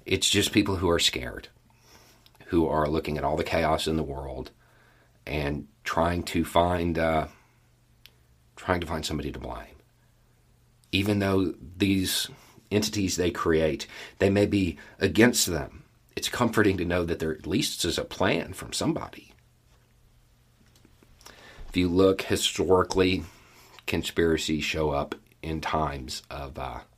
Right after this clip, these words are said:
a lot of tragedy, a lot of, uh, unease, and a lot of chaos. That's when they really take hold.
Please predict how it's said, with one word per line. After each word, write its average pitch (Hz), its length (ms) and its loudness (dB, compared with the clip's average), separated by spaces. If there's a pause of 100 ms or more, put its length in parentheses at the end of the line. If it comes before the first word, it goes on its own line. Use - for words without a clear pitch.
(920)
a - 80 0
lot 78 180 4
of 73 60 -6
tragedy, - 540 -4 (760)
a 71 60 -4
lot 71 280 2
of, 69 260 -2
uh, 62 360 -2 (1800)
unease, 98 640 4 (100)
and 82 140 -4
a 85 40 2
lot 78 140 0
of 73 100 -6
chaos. - 680 -6 (240)
That's 85 200 -2
when 92 100 2
they 85 100 -2
really 76 240 -2
take - 240 -10
hold. 55 420 -14